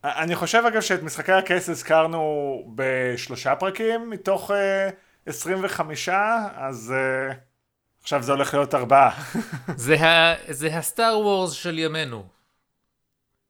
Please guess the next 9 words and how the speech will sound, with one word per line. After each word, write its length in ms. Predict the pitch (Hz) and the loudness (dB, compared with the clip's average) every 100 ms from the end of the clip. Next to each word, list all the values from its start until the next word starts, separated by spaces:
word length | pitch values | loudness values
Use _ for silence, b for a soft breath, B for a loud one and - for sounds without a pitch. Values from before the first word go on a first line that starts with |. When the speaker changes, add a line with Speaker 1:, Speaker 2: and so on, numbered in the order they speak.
| _ _ _ _ _ _ _ _ _ _ | _ _ _ _ _ _ _ _ _ _
Speaker 2:
בוא 100 | 156 | 4
נדבר 240 | 175 156 143 | 6 6 6
שנייה 180 | 151 | 2
על 60 | 127 | -2
משחקי 320 | 113 123 127 | -4 -6 -2
הכס. 340 | 120 - - - | -2 -4 -16 -14
אני 100 | 107 | -12
חושב 200 | - 135 | -4 -4
שזה, 540 | - 120 120 117 117 | -4 0 4 4 2